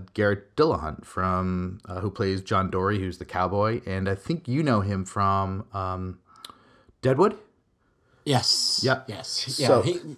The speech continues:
Speaker 2: really good. Yeah, yeah. And, and so I, listen, we're, we're in a brave new world of, and I, I was looking at it last night and flipping through. Uh, I've got some,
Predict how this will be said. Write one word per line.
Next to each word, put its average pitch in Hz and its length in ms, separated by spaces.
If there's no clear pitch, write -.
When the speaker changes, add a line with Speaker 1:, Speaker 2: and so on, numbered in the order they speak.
Speaker 2:
really 180 320
good. 107 260
Yeah, 113 180
yeah. 104 260
And, 143 200
and 165 200
so 170 520
I, 139 540
listen, 117 340
we're, 113 240
we're 123 200
in 123 240
a 110 80
brave 127 500
new 131 200
world 104 580
of, 104 500
and 107 400
I, 107 200
I 117 100
was 110 180
looking 127 240
at 120 120
it - 80
last 113 320
night 160 380
and 107 220
flipping 131 480
through. 123 640
Uh, 107 440
I've 131 320
got 120 260
some, 135 320